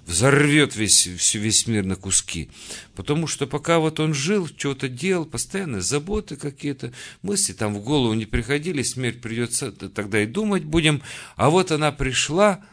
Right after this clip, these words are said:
и оказалось, что все, как бы в жизни-то смысла-то и нету никакого. Щас вот ты умрешь, а они-то ведь жить останутся. Добришко ты, доб-, добро накопил, вот они будут всем этим пользоваться, этим добром.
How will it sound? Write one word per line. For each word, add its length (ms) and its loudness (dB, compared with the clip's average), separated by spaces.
и 120 0
оказалось, 600 2
что 480 -2
все, 720 -2
как 220 -12
бы 180 -8
в 100 -6
жизни-то 520 0
смысла-то 540 -4
и 160 -6
нету 340 -2
никакого. 640 -6
Щас 260 0
вот 160 -8
ты 80 -6
умрешь, 500 0
а 40 -4
они-то 320 -4
ведь 200 -6
жить 220 -4
останутся. 680 -6
Добришко 560 4
ты, 160 -8
доб-, 380 -4
добро 320 0
накопил, 540 -4
вот 180 -2
они 180 2
будут 260 -2
всем 240 0
этим 220 -4
пользоваться, 720 0
этим 280 -8
добром. 500 -2